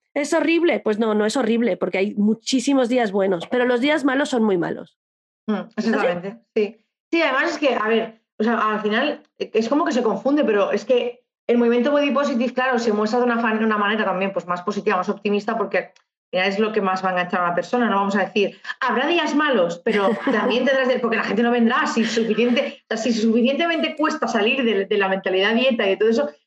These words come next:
Speaker 2: si encima a la persona le dices, "No, pero esto no va a ser la panacea", la gente dice, "Pues nada, yo me quedo aquí, que estoy muy a gusto, ¿sabes? En esta, en este mierdolo que tengo de situación". Pero bueno, entonces,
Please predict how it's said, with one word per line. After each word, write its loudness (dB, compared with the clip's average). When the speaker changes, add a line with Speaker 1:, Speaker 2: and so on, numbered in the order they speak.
Speaker 2:
si 0
encima 0
a 0
la -2
persona 0
le 2
dices, -2
"No, 2
pero 2
esto 0
no 4
va 2
a 0
ser 2
la 0
panacea", -2
la 0
gente -2
dice, -4
"Pues -18
nada, 0
yo 2
me 0
quedo 2
aquí, 0
que 0
estoy -2
muy 2
a 0
gusto, 2
¿sabes? 0
En 2
esta, 2
en 4
este 2
mierdolo 4
que 2
tengo 0
de 0
situación". -4
Pero 0
bueno, -2
entonces, 0